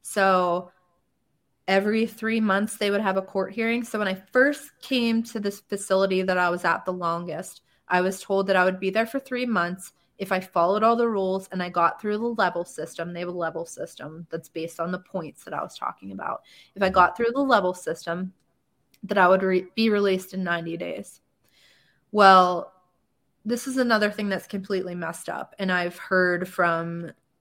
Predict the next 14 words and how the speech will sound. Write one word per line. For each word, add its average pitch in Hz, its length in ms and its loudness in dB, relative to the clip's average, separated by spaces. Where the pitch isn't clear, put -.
you 202 100 0
know, 190 140 2
now 196 280 10
I 196 60 8
have 208 260 0
friends 185 500 -2
that 214 180 4
work 220 200 0
in 233 80 -2
the 226 80 0
children 233 400 0
and 233 140 0
youth 233 160 -2
system, 247 560 -2